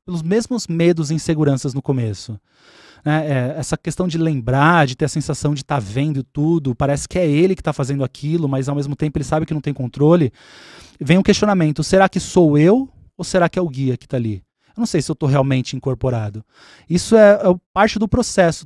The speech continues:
todos os médiums passam por isso. Todos os médiums passam por isso. E no final das contas, quando chega lá no final da linha,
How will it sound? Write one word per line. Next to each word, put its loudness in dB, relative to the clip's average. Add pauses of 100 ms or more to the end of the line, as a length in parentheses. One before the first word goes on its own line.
todos 0
os -8
médiums 0
passam -4
por -4
isso. -10 (300)
Todos -2
os -12
médiums -4
passam -8
por -8
isso. -12 (220)
E -10
no 0
final 0
das 2
contas, 0
quando 0
chega 2
lá 6
no 0
final 4
da 4
linha, 2